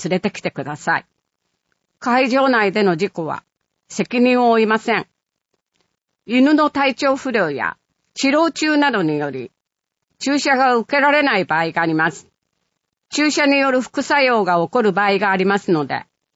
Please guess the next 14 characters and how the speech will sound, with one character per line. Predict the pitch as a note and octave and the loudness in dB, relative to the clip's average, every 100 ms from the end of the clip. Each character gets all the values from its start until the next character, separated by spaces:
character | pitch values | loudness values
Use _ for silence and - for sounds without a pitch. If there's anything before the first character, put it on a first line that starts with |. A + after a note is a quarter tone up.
| _ _ - | _ _ -6
注 | C4+ C4+ | 0 0
射 | C4 A#3+ | 0 0
後 | A#3+ | 0
は | G#3+ G3+ - _ _ | 2 0 -2 _ _
安 | - C4+ C#4 | -2 0 0
静 | D4 C#4 | 2 2
に | C4+ B3+ C4 | 4 2 -2
し | - - | -8 -14
て、 | - G#3+ F#3+ - _ _ _ _ _ _ _ | -4 -2 -2 -6 _ _ _ _ _ _ _
犬 | - C4 D#4 | 0 4 4
の | D#4 | 2
状 | C#4 C#4 | 2 0
態 | C#4 C#4 C4 B3 | 2 0 2 2
に | A#3+ A#3 A3 | 2 0 -2